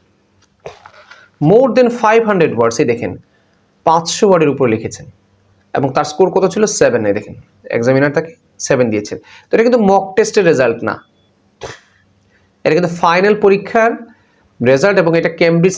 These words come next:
সার্টিফাইড টিচার, ক্যামব্রিজের, উম, দ্বারা নিয়ম, মানে কি বলবো, নিয়োগকৃত যে টিচার যারা ফাইনাল পরীক্ষায় আমাদেরকে মার্কস দেন, তারাই কিন্তু এই মার্কিংটা করেছেন এখানে।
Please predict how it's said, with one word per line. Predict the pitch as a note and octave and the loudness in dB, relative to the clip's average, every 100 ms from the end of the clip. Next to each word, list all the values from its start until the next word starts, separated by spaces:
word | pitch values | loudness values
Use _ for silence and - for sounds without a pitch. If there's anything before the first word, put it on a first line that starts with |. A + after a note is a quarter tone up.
| F3+ | -2
সার্টিফাইড | D3+ D#3 F3+ F3 | 0 0 0 0
টিচার, | - D3+ - - | -2 0 0 0
ক্যামব্রিজের, | D#3 D3 D#3 D3+ D#3 | 0 0 0 0 -4
উম, | - C#3+ C3+ A#2 - - E3+ | -4 -2 -2 -4 -14 -14 -4
দ্বারা | D3 C#3+ | -2 0
নিয়ম, | D3 D#3+ E3 D3 | 2 4 2 2
মানে | B2 A#2+ A2 G2 - | 0 0 -4 -6 -6
কি | C#3 | 0
বলবো, | A#2+ G#2+ G2+ | 0 -2 -4
নিয়োগকৃত | C#3 D3+ D3+ D3+ C3 | 0 0 0 -2 -2
যে | C#3 | -2
টিচার | C3+ A2+ A#2+ | -4 -2 0
যারা | B2 B2 | 0 0
ফাইনাল | - B2+ C3 | -2 -4 -4
পরীক্ষায় | C3 B2+ - B2 | -6 -6 -2 -2
আমাদেরকে | A#2+ B2 | -2 -6
মার্কস | B2 A2+ D3 - | -2 -2 -2 -2
দেন, | B2+ - | -4 -2
তারাই | D3+ F3+ F#3 | -2 0 -2
কিন্তু | F3+ F3 C4+ - - - | -2 -2 -2 -4 -20 -4
এই | C3+ | -2
মার্কিংটা | B2 B2 A#2 | -2 -4 -8
করেছেন | A#2 B2 A#2 G#2+ | -2 -2 0 -6
এখানে। | G#2 - | -8 -14